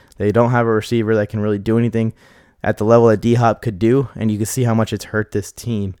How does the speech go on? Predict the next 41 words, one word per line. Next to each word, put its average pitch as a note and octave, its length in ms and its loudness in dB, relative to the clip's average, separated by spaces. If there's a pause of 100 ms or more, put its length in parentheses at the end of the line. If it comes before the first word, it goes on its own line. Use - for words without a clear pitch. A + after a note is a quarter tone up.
(920)
J E3 160 6
J F#3 100 8
Watt F3 220 10
might E3 140 6
be E3 160 4
looking D#3+ 260 4
at D#3 40 6
retirement D#3 600 8
soon, C3 400 2 (680)
so B2+ 220 2
hopefully, C3 540 4
uh, A#2+ 320 4 (400)
he - 140 0
has A#2+ 120 2
a A#2 80 -2
good A#2+ 180 0
send-off A2+ 560 -2
towards A2 240 -8
the A2+ 60 -8
end G#2+ 140 -8
of G2+ 80 -10
the G2 100 -8
season. G#2+ 400 -8
But G2 180 -6 (320)
I B2+ 60 0
see G3+ 180 4
the E3 60 6
Texans E3 520 4 (340)
winning E3+ 320 8
this D#3+ 140 4
game D3 240 2
against C3+ 280 -2
Jacksonville, A#2+ 500 -2
putting E3 280 0
it C#3 100 -2
together, A2+ 500 0 (300)
and G#2+ 180 -6
getting G#2+ 240 -6
that G2+ 200 -8
first G2+ 340 -10
win. F#2+ 380 -10